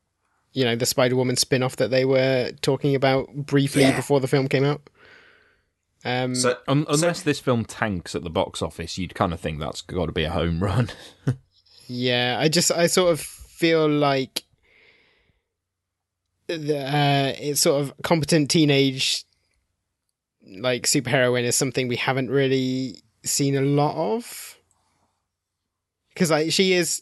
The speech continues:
Speaker 1: kind of hyper competent in this movie. It's not like,
Speaker 3: Mm.
Speaker 1: you
Speaker 3: Mm.
Speaker 1: know,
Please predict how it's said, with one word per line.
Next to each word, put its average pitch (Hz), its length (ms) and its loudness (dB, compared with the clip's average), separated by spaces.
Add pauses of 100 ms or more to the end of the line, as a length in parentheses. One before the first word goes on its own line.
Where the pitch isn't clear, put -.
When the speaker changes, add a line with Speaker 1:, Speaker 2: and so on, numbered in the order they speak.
(100)
Speaker 1:
kind 151 180 0
of 135 80 -4
hyper 147 240 0
competent 131 480 -4 (560)
in 120 140 -6
this 120 180 -2
movie. 117 320 0
It's 123 140 -2
not 127 180 0
like, 131 200 2
Speaker 3:
Mm. 85 240 -4 (280)
Speaker 1:
you 143 120 0
Speaker 3:
Mm. 127 40 2
Speaker 1:
know, 120 380 -2